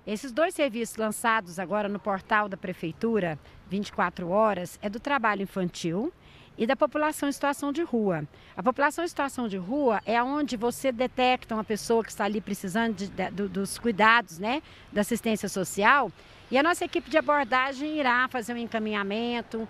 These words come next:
irá ver qual que é a necessidade da pessoa. Lembrando que a gente não obriga ninguém a sair da rua.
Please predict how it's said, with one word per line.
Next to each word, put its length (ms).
irá 240
ver 360
qual 260
que 80
é 20
a 40
necessidade 640
da 80
pessoa. 420
Lembrando 720
que 340
a 80
gente 260
não 240
obriga 520
ninguém 340
a 60
sair 240
da 120
rua. 380